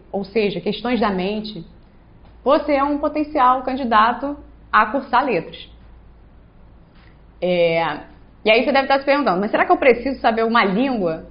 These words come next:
estrangeira pra entrar pro curso de letras? Não necessariamente. Nós temos nove habilitações de bacharelado e licenciatura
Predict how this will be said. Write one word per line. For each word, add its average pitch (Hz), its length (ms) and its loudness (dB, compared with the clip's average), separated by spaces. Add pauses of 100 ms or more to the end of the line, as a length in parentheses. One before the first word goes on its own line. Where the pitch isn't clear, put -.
(200)
estrangeira 214 840 -2
pra 185 640 -2
entrar 196 400 -2
pro 185 80 -4
curso 185 280 -10
de 165 80 -10
letras? 190 440 -4 (280)
Não 220 180 2
necessariamente. 269 800 -2 (360)
Nós 214 120 -4
temos 277 280 0
nove 277 260 4
habilitações 285 960 -2
de 208 120 -6
bacharelado 208 680 0
e 190 40 -6
licenciatura 185 760 -8